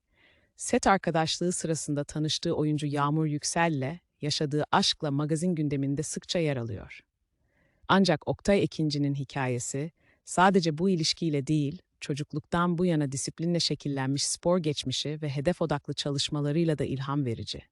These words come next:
Oktay Ekinci, bin dokuz yüz doksan dokuz yılında Aksaray'da dünyaya geldi. Çocukluk yıllarını memleketinde geçiren Ekinci, küçük yaşlardan itibaren spora ilgi duydu. Atletizm ve vücut geliştirme alanında kendini geliştiren genç oyuncu,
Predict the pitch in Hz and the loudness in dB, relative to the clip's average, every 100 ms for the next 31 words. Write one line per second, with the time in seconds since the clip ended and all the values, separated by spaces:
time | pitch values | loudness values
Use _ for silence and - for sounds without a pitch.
0 | _ _ _ - _ _ _ _ - - | _ _ _ -20 _ _ _ _ -4 0
1 | 208 202 170 - 147 135 139 165 _ 156 | 4 4 4 0 0 0 -4 -8 _ -2
2 | 156 160 - 185 156 160 156 151 165 208 | 0 0 0 0 0 -2 -2 -2 0 0
3 | 165 151 135 131 156 - - - 175 147 | 0 0 0 0 0 0 -2 0 2 2
4 | 135 147 143 139 131 131 113 107 101 - | 2 0 0 0 0 -2 -2 -4 -6 -10
5 | - _ _ _ _ _ _ - - 165 | -20 _ _ _ _ _ _ -6 -2 -2
6 | - 214 - 208 170 151 147 147 143 147 | -2 -2 2 4 4 2 2 2 2 2
7 | 147 151 - 151 175 156 - 143 139 139 | 0 -4 -2 0 2 0 -2 -2 -2 -4
8 | - 151 143 156 175 _ _ _ _ - | -2 0 0 0 -4 _ _ _ _ -10
9 | 156 220 185 160 - 147 143 147 143 - | -2 2 4 4 4 2 2 2 0 -2
10 | 139 139 143 185 - - 160 165 143 139 | -2 0 0 -2 -4 -2 0 2 0 -2
11 | 127 110 - - _ _ _ _ _ _ | -4 -4 -6 -14 _ _ _ _ _ _
12 | _ _ _ 156 - 165 - 196 196 185 | _ _ _ -2 0 0 2 2 4 4
13 | 151 147 185 - 165 147 - 151 165 175 | 2 2 0 0 0 0 0 0 2 2
14 | 147 139 135 127 - 147 156 165 156 143 | 2 2 2 0 -4 -2 0 2 2 0
15 | 135 - 139 135 135 151 165 147 135 127 | 0 -2 -2 -2 2 2 2 0 -2 -2
16 | 147 190 | -2 -4